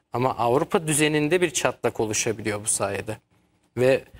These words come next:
Avrupa ülkeleri işte bu Ukrayna meselesi gibi meselelerle, e, baş başa kaldığı müddetçe de bu çatlak artacak. Çünkü kamu harcamalarında savunmanın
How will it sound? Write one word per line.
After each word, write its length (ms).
Avrupa 320
ülkeleri 680
işte 260
bu 160
Ukrayna 420
meselesi 440
gibi 140
meselelerle, 760
e, 260
baş 240
başa 180
kaldığı 460
müddetçe 520
de 100
bu 60
çatlak 440
artacak. 420
Çünkü 180
kamu 300
harcamalarında 720
savunmanın 640